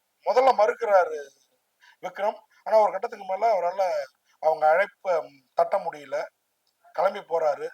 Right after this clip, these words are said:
போனவர் கொடுக்கப்பட்ட அசைன்மெண்ட் இவங்களா எஸ் ஜே சூர்யா எஸ் பி போடுறதுக்கு முன்னாடி அவரை விக்ரம் போட்டுடணும். போனவர் விக்ரம போட்டாரா,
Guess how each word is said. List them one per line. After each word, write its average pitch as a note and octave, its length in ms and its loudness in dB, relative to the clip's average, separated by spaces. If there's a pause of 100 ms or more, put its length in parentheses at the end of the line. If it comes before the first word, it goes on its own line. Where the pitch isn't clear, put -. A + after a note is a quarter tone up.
(720)
போனவர் G#3+ 360 6
கொடுக்கப்பட்ட E3 460 -12
அசைன்மெண்ட் E3 580 -10 (800)
இவங்களா G#3+ 340 8 (140)
எஸ் E3+ 200 -6
ஜே B3+ 160 -2
சூர்யா F3+ 440 -6
எஸ் D#3 220 -10
பி F#3+ 100 -16
போடுறதுக்கு E3 480 -8
முன்னாடி D3+ 220 -18 (320)
அவரை A#3+ 280 8 (760)
விக்ரம் - 320 -2
போட்டுடணும். D#3+ 460 -10 (540)
போனவர் G3+ 440 6 (140)
விக்ரம F#3 400 -4
போட்டாரா, E3 500 4